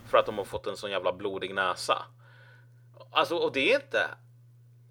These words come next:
det, det jag menar här är inte att, ja, men det, det, det är inte en riktig vinst. Jo, det vore en jävla riktig vinst, för att kriget går inte överdrivet bra med alla de här jävla förlusterna.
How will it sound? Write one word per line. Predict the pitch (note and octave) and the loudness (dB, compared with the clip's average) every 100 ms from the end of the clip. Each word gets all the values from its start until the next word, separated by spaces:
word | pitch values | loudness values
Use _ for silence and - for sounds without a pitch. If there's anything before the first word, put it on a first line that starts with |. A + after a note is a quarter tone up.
| - - - - - | -20 -20 -20 -20 -14
det, | D#3 | -10
det | D3+ D#3 | -4 4
jag | F3+ | 4
menar | A3 D3+ A#2+ | 6 6 8
här | F#3 D#3 | 8 8
är | G2+ | 6
inte | F#2+ - | -2 -4
att, | F2+ | 2
ja, | G#2 | 2
men | A2 G#2 | 2 0
det, | B2+ A2 G#2 | 2 2 2
det, | A#2 B2+ | 2 0
det | B2 | 0
är | C3+ | -6
inte | A#2 | -2
en | A2 | -4
riktig | G#2 A2+ A#2 | -4 -6 -2
vinst. | C#3+ B2+ - | 0 0 -2
Jo, | B2+ | -4
det | B2 | -4
vore | A#2+ D3+ D#3+ | 2 4 6
en | A3 | 8
jävla | G2+ F#2+ | 6 6
riktig | F#2 F#2+ - | 0 -4 -10
vinst, | - F#2 - | -10 -12 -4
för | G#2+ | -2
att | - | -2
kriget | - C3 A#2 - | -4 -4 -4 -4
går | C#3 C#3+ | 4 4
inte | G#2 - - - - | 4 0 -6 -6 0
överdrivet | C#3+ A2 A2 A2+ B2 G2 G2+ | 4 4 2 -8 -8 -8 0
bra | E3+ F#3+ - A1 - - - - - - | 6 6 4 -8 -12 -20 -20 -20 -20 -16
med | C#3+ A#2+ A2 | -8 -2 0
alla | G2 - G#2+ G2 | 2 2 2 2
de | F#2 | 0
här | F#2 | 0
jävla | F2+ E2+ | 0 0
förlusterna. | D#2+ A2+ E3 - - - | -2 2 2 2 -4 -4